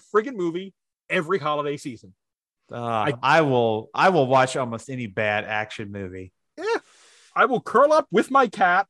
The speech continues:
Speaker 1: and watch any movie with a cat in it that is central to the plot, because every now and then, Bess will walk over to the television, especially if there's a kitten, and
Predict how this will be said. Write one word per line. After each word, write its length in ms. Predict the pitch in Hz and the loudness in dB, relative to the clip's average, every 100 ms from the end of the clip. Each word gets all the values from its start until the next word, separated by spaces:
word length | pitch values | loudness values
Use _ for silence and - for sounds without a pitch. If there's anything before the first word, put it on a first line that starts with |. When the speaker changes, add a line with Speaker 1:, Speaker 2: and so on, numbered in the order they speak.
| _ | _
Speaker 1:
and 160 | 180 170 | -2 4
watch 260 | 208 220 - | 4 4 0
any 180 | 208 269 | 0 0
movie 300 | 233 247 240 | -4 -6 -6
with 140 | 240 | -6
a 40 | - | -2
cat 280 | 226 254 165 | 2 2 2
in 100 | 135 | -2
it 180 | 160 _ _ _ _ _ _ | -6 _ _ _ _ _ _
that 180 | 160 160 | 2 2
is 160 | 165 | -2
central 300 | - 185 180 | -2 -2 -2
to 60 | 208 | -8
the 60 | 196 | -2
plot, 320 | 285 247 208 | 4 4 2
because 440 | 190 170 160 143 - _ _ _ _ _ | -2 0 0 -4 -14 _ _ _ _ _
every 220 | 160 180 247 | -4 0 2
now 180 | 262 | 2
and 100 | 262 | 2
then, 320 | 269 269 214 202 _ _ _ | 0 -4 -8 -16 _ _ _
Bess 280 | 170 185 - | -2 -2 -4
will 180 | 180 139 | -6 -4
walk 340 | 139 196 - | 2 2 2
over 220 | 233 247 | -2 -2
to 60 | 254 | -8
the 80 | 277 | -8
television, 480 | 226 202 185 185 180 | -4 -2 -2 -8 -8
especially 280 | 196 196 240 | -10 -8 -10
if 60 | |
there's 140 | 262 240 | -12 -14
a 40 | |
kitten, 480 | - 302 180 139 147 _ _ _ _ _ - | -6 -6 -6 -14 -16 _ _ _ _ _ -8
and 220 | 196 175 | -6 -6